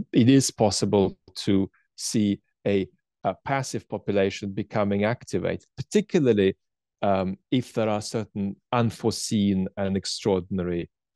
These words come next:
uh, events that happen as part of the war. Um, so we need to see this. But un-, until we see it, that passive majority is a block, um, that will make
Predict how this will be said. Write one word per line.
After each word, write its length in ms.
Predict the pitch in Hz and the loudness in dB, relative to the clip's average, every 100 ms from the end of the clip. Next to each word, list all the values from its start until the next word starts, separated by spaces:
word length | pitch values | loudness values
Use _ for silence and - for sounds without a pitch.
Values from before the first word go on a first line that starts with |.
| - | -8
uh, 300 | 90 87 87 - | -4 -2 -4 -6
events 340 | 98 95 90 | -4 -2 -4
that 100 | 92 | -6
happen 260 | 104 95 98 | -6 -6 -8
as 100 | - | -6
part 180 | 98 | -6
of 60 | 95 | -6
the 80 | 107 | -6
war. 300 | 160 143 - _ _ _ - | -4 -4 -6 _ _ _ -10
Um, 200 | 101 92 - - | -6 -6 -8 -6
so 160 | - 120 | 2 4
we 80 | |
need 240 | 131 131 - | 6 4 2
to 80 | 113 | 0
see 260 | - 156 | 2 2
this. 200 | 98 95 - _ | 0 -2 -6 _
But 180 | 123 127 147 | -4 -2 -2
un-, 140 | 131 - | -2 -2
until 360 | 127 - 226 214 | -4 0 0 2
we 100 | 123 | -2
see 300 | - 120 113 | -4 -4 -4
it, 140 | 120 _ _ - | -4 _ _ -20
that 360 | 113 139 147 - _ _ | -4 -2 -2 -6 _ _
passive 640 | - 170 175 170 - 113 104 _ _ _ _ | -10 -6 -4 -6 -8 -8 -10 _ _ _ _
majority 680 | 123 110 143 135 117 - - | -8 0 4 4 4 -2 -6
is 520 | - 151 151 127 - - _ _ _ _ - | 0 2 2 -2 -12 -20 _ _ _ _ -16
a 40 | 113 | -4
block, 440 | 135 101 95 - _ _ _ - | 0 0 -2 -16 _ _ _ -14
um, 420 | 110 107 104 101 - - | -8 -4 -4 -6 -10 -6
that 260 | 123 123 143 | -2 -2 2
will 260 | 127 123 | 2 2
make 460 | 120 123 117 104 | 2 0 0 -2